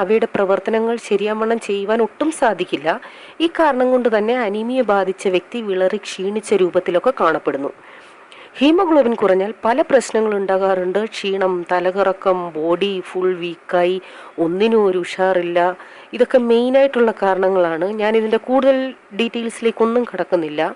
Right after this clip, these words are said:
എന്താണ് ഹീമോഗ്ലോബിൻ എന്ന് ഒട്ടും അറിയാത്തവർക്ക് വേണ്ടി ഇത്രയും പറഞ്ഞു എന്ന് മാത്രമേ ഉള്ളൂ. അതുകൊണ്ട് ഇടയ്ക്കൊക്കെ നമ്മളെല്ലാവരും ഹീമോഗ്ലോബിൻ ഒന്ന് ടെസ്റ്റ് ചെയ്യുന്നത് നല്ലതാണ്. ഇതിന് അധികം പൈസയൊന്നും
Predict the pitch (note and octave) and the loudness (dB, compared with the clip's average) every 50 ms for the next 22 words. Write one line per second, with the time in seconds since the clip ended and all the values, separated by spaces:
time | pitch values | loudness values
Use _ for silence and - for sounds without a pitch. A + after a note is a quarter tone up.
0 | - - - - - - - - - C4 C#4+ D4 D4 D4+ C#4+ C#4 C#4 C4 A3+ A#3 | -10 -20 -20 -20 -20 -20 -10 -2 0 2 2 2 2 2 4 4 4 2 2 0
1 | A#3+ A#3 A#3+ B3 A#3+ A3 A#3+ A#3+ A#3 B3 A#3+ A#3+ A#3+ C4+ - - A#3+ - - - | -2 0 0 0 2 4 4 4 4 4 2 2 2 0 0 0 0 0 0 0
2 | D#4 C4+ G#3 F#3+ F#3+ G3+ G3+ G3+ A3 A3 G3+ - A3+ G3+ F#3+ G3+ B3+ C4 - - | 0 2 0 0 -2 -4 -2 0 0 0 0 -2 -4 -6 -4 -4 -6 -8 -6 -2
3 | A3 A#3 A#3+ - G#3+ F#3+ F#3 F3+ F#3+ G3+ G#3 G#3 G#3+ G#3+ G#3 F#3+ F3+ F3 - G3 | -2 -2 0 0 0 0 0 0 0 0 -2 -2 -2 -2 0 0 0 0 0 0
4 | G#3 G#3+ F3+ C#3 C3+ C3+ - - - - - - - - - - - - - - | 0 0 0 -2 -2 -6 -8 -10 -16 -20 -20 -20 -20 -20 -20 -20 -20 -20 -20 -20
5 | - - - - B3+ D4+ D#4+ D4+ D4+ D4+ D4+ F#4+ F#4+ F4+ D4 - - B3+ C4+ C#4+ | -20 -10 -4 0 2 2 4 4 2 2 2 2 2 2 0 2 4 4 4 2
6 | - - - - _ _ - - - A3 G#3+ A3 A3+ A3+ G#3+ G3+ G#3 G#3 G#3 A3 | 0 -6 -16 -20 _ _ -18 -8 -4 -2 0 2 2 0 0 0 0 0 2 2
7 | A3+ A3 F#3 E3 F#3+ G3 G3+ A3+ A#3+ G#3 A#3+ A#3 A#3 G3+ F#3+ F#3 F#3 F3+ - - | 2 2 2 4 2 4 4 4 2 4 4 4 4 4 2 2 0 0 0 0
8 | E3+ E3 - - - G3+ - F#3+ E3+ E3 E3+ E3+ E3+ F#3 F3+ E3+ D#3+ D#3 D#3+ F3+ | -2 -2 -2 -6 -14 -6 -2 0 0 2 2 0 0 0 -2 -2 -4 -4 -2 -2
9 | G3 F#3 E3+ D#3+ D#3+ E3+ E3 E3 E3 E3 D#3+ E3+ A3+ C#4 C#4 C4+ B3+ A#3+ A#3 - | 0 0 0 0 0 0 0 0 0 -2 -2 0 -2 0 2 2 2 2 2 2
10 | B3 B3 A#3+ A#3+ A#3+ A3+ | 2 2 2 2 2 2